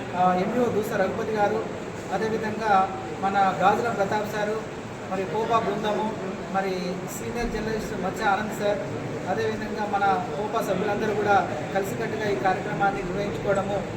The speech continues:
ఘనంగా మనకు మనంగా సన్మానం చేసుకోవడం అనేది చాలా గొప్ప విషయంగా, ఇది కోపాకి ఒక మార్గదర్శకంగా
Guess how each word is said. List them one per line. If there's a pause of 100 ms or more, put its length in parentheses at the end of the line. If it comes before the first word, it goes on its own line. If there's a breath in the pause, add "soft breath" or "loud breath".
(180)
ఘనంగా
మనకు
మనంగా
సన్మానం
చేసుకోవడం
అనేది
చాలా
గొప్ప
విషయంగా, (360)
ఇది
కోపాకి (460)
ఒక
మార్గదర్శకంగా